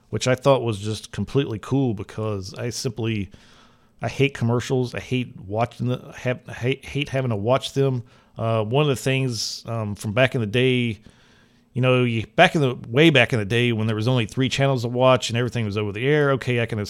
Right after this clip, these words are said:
I can understand commercials at that point. Um, but now everything's basically through some kind of cable company, so you're already paying a subscription. So in the end, you're kinda already, you're paying for your own commercials. You know, a lot of the shows, an hour show now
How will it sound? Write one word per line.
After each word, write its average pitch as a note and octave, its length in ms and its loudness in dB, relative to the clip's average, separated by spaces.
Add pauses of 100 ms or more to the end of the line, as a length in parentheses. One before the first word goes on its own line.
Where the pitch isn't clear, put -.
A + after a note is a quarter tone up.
(140)
I B2+ 80 -6
can A#2+ 140 -4
understand G#2+ 420 -4
commercials G2 480 -8
at F#2 100 -14
that G2 160 -8
point. F#2 420 -12
Um, A2+ 380 -2 (500)
but A2 100 -4
now C#3+ 320 6
everything's A#2+ 420 0
basically G#2+ 600 -2
through A2 360 -6
some G2+ 160 -8
kind G#2+ 160 -4
of F#2 60 -14
cable C#3+ 260 2
company, B2+ 380 -2
so A#2+ 140 -6
you're A2+ 140 -2
already A#2 200 0
paying G#2+ 240 -4
a F2+ 40 -8
subscription. A2+ 720 -4 (460)
So A#2 480 0
in A#2 100 0
the A2+ 160 0
end, C#3 140 4
you're G#2+ 80 -2
kinda A2+ 260 0
already, G#2+ 300 2
you're G2+ 200 -8
paying B2 320 -2
for A2+ 120 -6
your G#2+ 180 -4
own A2 160 0
commercials. G#2+ 640 -2
You G#2 60 -4
know, G2 120 -4
a G2+ 40 -4
lot A#2 160 2
of A2 40 2
the G2+ 60 -2
shows, A2 320 -2
an G2+ 80 -4
hour G#2+ 240 -2
show A2 240 -2
now G#2+ 360 -4